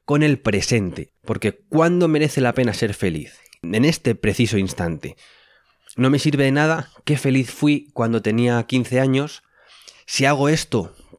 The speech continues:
podré ser feliz. Algo totalmente etéreo que nunca lo vas a saber. Si a mí lo que me interesa es, soy feliz ahora mismo,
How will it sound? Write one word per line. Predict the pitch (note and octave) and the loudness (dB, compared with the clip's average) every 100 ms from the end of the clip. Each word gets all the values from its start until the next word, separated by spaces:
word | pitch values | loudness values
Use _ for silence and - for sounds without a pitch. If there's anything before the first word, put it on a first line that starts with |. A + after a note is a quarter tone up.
| _ | _
podré | F#2 F#2 A2 | -6 -2 -2
ser | - G#2+ | 0 -2
feliz. | - A2 C3 D3+ - _ _ _ _ _ _ | 0 0 0 -2 -12 _ _ _ _ _ _
Algo | F#2 F#2 | -6 -4
totalmente | F#2+ F2+ F#2 G2 F2 E2+ | -4 -2 0 0 0 -4
etéreo | - G#2+ G#2 | -2 0 0
que | - | -2
nunca | F2 F#2+ G2 F#2 | -4 -2 -2 -2
lo | F2 | -2
vas | F2 G2 | -4 -6
a | |
saber. | - E2 A2 A2+ _ _ _ _ _ _ | -4 -2 -2 -2 _ _ _ _ _ _
Si | - F#2 D#2 | -14 -10 -6
a | |
mí | F2+ C#3 | 0 2
lo | D3+ | 2
que | D3 | 2
me | C3+ | 0
interesa | C3 C3 C#3+ C3+ G#2+ | 2 0 2 0 0
es, | G2 - - | -2 -8 -14
soy | - C#3 D3 | -4 0 0
feliz | - B2 D#3+ - _ | 0 0 0 -4 _
ahora | B2 B2 G#2 | 0 0 0
mismo, | G2 F2 | 0 -4